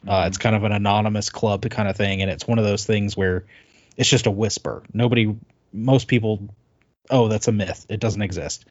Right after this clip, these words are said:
Speaker 2: Secret
Speaker 1: But it really,
Speaker 2: society.
Speaker 1: yeah, but it really does. And the,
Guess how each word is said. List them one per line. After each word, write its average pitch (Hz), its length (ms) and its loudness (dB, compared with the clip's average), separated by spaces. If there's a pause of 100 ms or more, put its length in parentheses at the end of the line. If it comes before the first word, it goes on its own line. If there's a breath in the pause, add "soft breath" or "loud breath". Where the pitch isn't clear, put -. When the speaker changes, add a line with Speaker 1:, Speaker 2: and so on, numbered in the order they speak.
(140 loud breath)
Speaker 2:
Secret - 320 0
Speaker 1:
But 131 80 6
it 131 40 4
really, 135 200 8
Speaker 2:
society. 92 300 2 (120)
Speaker 1:
yeah, 117 280 -4 (100)
but 131 100 2
it 127 80 2
really 127 260 4
does. 98 440 -2
And 104 420 -8 (640 soft breath)
the, 104 640 0